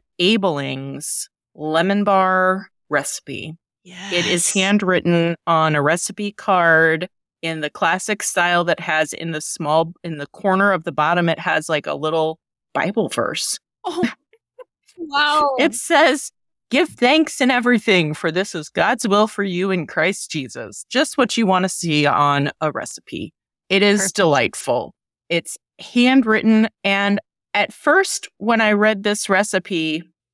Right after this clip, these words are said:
Speaker 1: this looks, honestly, this looks like a truly classic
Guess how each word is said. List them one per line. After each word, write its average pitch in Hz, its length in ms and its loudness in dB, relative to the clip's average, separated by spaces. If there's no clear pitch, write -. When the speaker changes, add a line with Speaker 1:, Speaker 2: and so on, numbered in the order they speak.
Speaker 1:
this 202 300 -2
looks, 233 300 2
honestly, 208 440 0
this 185 240 -4
looks 190 280 0
like 165 360 0
a 156 100 0
truly 196 440 2
classic 156 720 -2